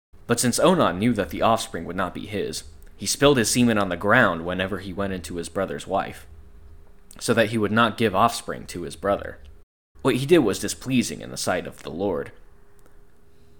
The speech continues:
and he put him to death also. Then Judah said to his daughter-in-law, Tamar,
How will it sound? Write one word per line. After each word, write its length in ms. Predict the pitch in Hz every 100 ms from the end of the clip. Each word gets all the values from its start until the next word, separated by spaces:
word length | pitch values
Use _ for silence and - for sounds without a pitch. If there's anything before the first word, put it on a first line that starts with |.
| -
and 120 | 101
he 100 | 143
put 220 | 139 113
him 180 | 120 117
to 100 | 87
death 280 | 85 82 -
also. 400 | 95 - - - - - - _ -
Then 180 | 123 175
Judah 300 | 139 156 131
said 260 | - 131 135
to 140 | 131
his 160 | 117 107
daughter-in-law, 680 | 110 98 87 87 80 76 87
Tamar, 540 | - 113 78 71 -